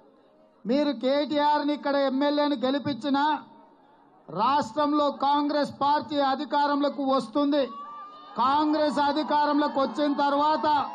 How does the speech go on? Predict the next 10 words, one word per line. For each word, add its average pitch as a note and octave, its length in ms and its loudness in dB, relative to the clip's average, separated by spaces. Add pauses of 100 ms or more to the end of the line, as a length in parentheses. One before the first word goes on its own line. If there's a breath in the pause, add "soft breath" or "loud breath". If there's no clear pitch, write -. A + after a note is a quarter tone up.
(1600)
కేటీఆర్ D4+ 880 2
ప్రభుత్వం C#4+ 640 0
రాకపోతే C#4+ 920 0 (760)
అమెరికాకు C#4+ 760 0 (120)
పారిపోతా C4 600 0
అంటున్నాడు. A3+ 600 0 (840)
ఇవాళ D4+ 320 2
పారిపోయేటోనికి D#4 1080 0
ఓటేస్తారా D4 920 0
మీరు? D#4+ 480 0